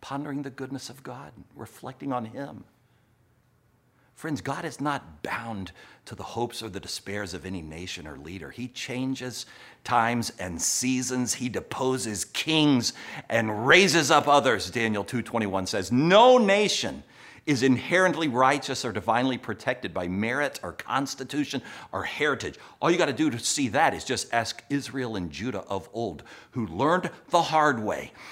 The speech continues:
as Nebuchadnezzar's Babylonians closed in on them from the south and the Assyrians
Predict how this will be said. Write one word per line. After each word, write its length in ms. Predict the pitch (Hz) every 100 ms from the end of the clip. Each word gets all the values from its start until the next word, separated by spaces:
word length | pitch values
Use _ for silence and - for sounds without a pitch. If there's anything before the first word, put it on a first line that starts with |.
| -
as 200 | 107 95
Nebuchadnezzar's 760 | 104 127 170 - 139 135 127 90
Babylonians 760 | 127 123 131 131 131 123 107
closed 460 | - 160 165 156 156
in 100 | 135
on 160 | 135
them 140 | 135 131
from 160 | 131
the 80 | 113
south 360 | - 127 131 127
and 140 | 123
the 80 | 110
Assyrians 640 | - - 165 160 151 135